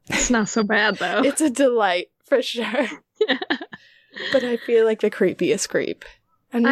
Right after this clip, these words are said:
Speaker 2: not
Speaker 1: know
Speaker 2: like
Speaker 1: you're not
Speaker 2: that.
Speaker 1: stalking him.
Speaker 2: Thank you.
Speaker 1: Yeah.
Speaker 2: Um, but yes, his smile is very good.
Speaker 1: It's very good.
Speaker 2: And they're a
Speaker 1: He's so
Speaker 2: beautiful
Speaker 1: excited to have a
Speaker 2: couple.
Speaker 1: girlfriend.
Speaker 2: They're so cute together.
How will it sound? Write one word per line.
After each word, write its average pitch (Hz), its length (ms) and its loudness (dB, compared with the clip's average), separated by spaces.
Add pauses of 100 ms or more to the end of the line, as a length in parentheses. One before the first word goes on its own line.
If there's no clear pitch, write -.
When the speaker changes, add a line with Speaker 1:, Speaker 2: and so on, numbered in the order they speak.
Speaker 2:
not 254 40 4
Speaker 1:
know 233 100 2
Speaker 2:
like 190 80 0
Speaker 1:
you're 170 100 -2
not 165 100 -6
Speaker 2:
that. 247 280 0
Speaker 1:
stalking 180 360 -8
him. 185 280 -4 (280)
Speaker 2:
Thank 254 300 -2
you. 214 400 -2 (180)
Speaker 1:
Yeah. 220 440 -2 (220)
Speaker 2:
Um, 233 540 -4 (180)
but 208 160 -2
yes, 185 460 -8
his 220 260 0
smile 220 460 -10
is 254 200 -10 (100)
very 247 360 2
good. 247 460 -2 (100)
Speaker 1:
It's 240 220 0
very - 280 -2
good. - 140 -2
Speaker 2:
And 277 160 0
they're 302 120 2
a 302 60 4
Speaker 1:
He's 240 120 4
so 240 200 2
Speaker 2:
beautiful 220 200 0
Speaker 1:
excited 196 240 2
to 233 80 -4
have 196 120 0
a 185 40 0
Speaker 2:
couple. 175 120 -4
Speaker 1:
girlfriend. 226 960 2
Speaker 2:
They're 247 140 -6
so 233 240 -2
cute - 320 -6
together. 294 460 -6